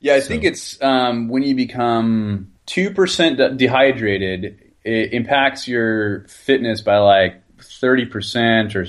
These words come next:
Speaker 1: or, or more. Could
Speaker 2: Yeah,
Speaker 1: even
Speaker 2: it's
Speaker 1: be greater
Speaker 2: something
Speaker 1: than
Speaker 2: like
Speaker 1: that.
Speaker 2: that. That, it
Speaker 1: It, it's
Speaker 2: really is.
Speaker 1: basically when you, when you have the urge, uh, of, of, of feeling thirsty, you're already two percent dehydrated.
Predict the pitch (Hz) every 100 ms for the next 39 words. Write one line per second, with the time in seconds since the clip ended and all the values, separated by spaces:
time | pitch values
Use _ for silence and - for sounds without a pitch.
0 | - 101 98 95 104 101 110 110 101 95
1 | 90 - _ - 117 123 113 123 - -
2 | - 110 110 135 92 98 95 92 - 120
3 | 120 - - 180 175 143 139 208 220 220
4 | 202 147 165 156 175 175 196 208 - -
5 | 139 165 190 185 156 139 131 135 147 139
6 | - - 113 110 107 107 110 107 120 107
7 | 107 117 107 - 143 139 135 117 120 -
8 | 139 131 113 107 107 117 117 107 113 -
9 | 98 90 95 92 92 78 53 -